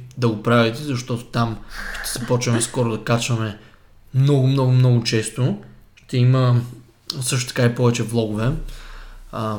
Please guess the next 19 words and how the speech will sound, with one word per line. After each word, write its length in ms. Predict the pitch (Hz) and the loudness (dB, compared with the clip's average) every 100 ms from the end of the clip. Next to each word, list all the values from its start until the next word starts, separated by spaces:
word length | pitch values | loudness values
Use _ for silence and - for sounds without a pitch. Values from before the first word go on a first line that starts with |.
| 101 | -2
просто 300 | 120 123 117 | 0 0 -2
в 80 | 117 | 0
момента 320 | 120 123 123 | 2 2 2
ще 420 | 123 - 120 - - | -4 -2 -2 -2 -6
изтискаме 640 | 123 - 127 - 120 113 | -8 -4 -4 -2 -2 -2
това 440 | - 117 120 113 101 - - - | -2 2 2 2 -4 -12 -20 -10
фитнес 340 | - 123 120 - | -6 -2 -2 -4
студио 400 | - 120 113 110 113 - - - | -4 -4 -2 -2 -4 -10 -10 -2
на 100 | 117 | 0
максимум. 480 | 117 113 - 113 | 0 -2 -6 -8
Ще 140 | 113 127 | -6 -4
се 100 | 120 | -4
опитаме 360 | - 131 110 | -2 -2 -2
да 100 | 107 | -4
го 100 | 117 | -4
изтискаме 560 | 107 - 120 120 110 113 123 - - - - | -6 -6 -6 -4 -4 -6 -8 -20 -20 -10 -2
на, 280 | 120 110 104 - | -2 -2 -6 -2
на 160 | 123 | 0
максимум. 600 | 113 107 - 117 123 147 | 0 -2 -4 -2 0 0